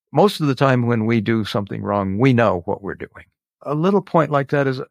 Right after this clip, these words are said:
a way of opening up a realization that, but here, when they truly did not know what they were doing,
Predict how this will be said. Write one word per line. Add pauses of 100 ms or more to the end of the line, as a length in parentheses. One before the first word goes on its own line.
(180)
a
way
of (100)
opening
up
a
realization
that, (240)
but
here,
when
they
truly
did
not
know
what
they
were
doing,